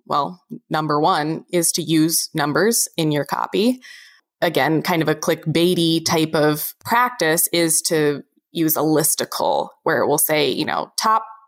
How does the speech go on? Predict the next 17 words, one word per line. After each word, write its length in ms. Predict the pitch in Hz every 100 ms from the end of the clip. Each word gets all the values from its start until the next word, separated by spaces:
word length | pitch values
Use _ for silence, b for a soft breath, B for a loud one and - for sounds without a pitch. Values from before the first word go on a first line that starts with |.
| _ _ _
five 360 | - 160 170 190
ways. 380 | 233 269 147 -
For 120 | 202
instance, 540 | 240 - 160 - - _
the 200 | 170 156 _
title 340 | - 165 160 165
of 160 | 165 -
what 220 | 165 -
this 200 | 170 165
podcast 600 | - 156 151 170 160 -
will 60 | 170
probably 420 | 160 160 156 156
end 160 | 151 147
up 100 | -
being 320 | 143 165 233
is 240 | 147 151 -
probably 500 | - - 156 156 151